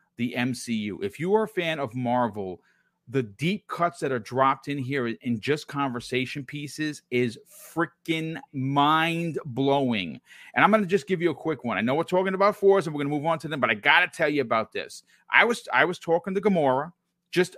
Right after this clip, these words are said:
a conversation, <laughs> right? And she says, "Yeah, there are not a lot of humans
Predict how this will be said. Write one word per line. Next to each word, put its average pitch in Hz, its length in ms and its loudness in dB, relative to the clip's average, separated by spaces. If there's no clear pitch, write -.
a 127 60 -10
conversation, 160 1000 -4
<laughs> - 200 -20
right? 147 300 4
And 143 200 4
she 185 180 -2
says, 160 380 2
"Yeah, 170 140 4
there 151 140 2
are - 20 0
not 165 220 2
a 196 60 -2
lot 185 200 0
of 143 180 -2
humans 127 1000 -6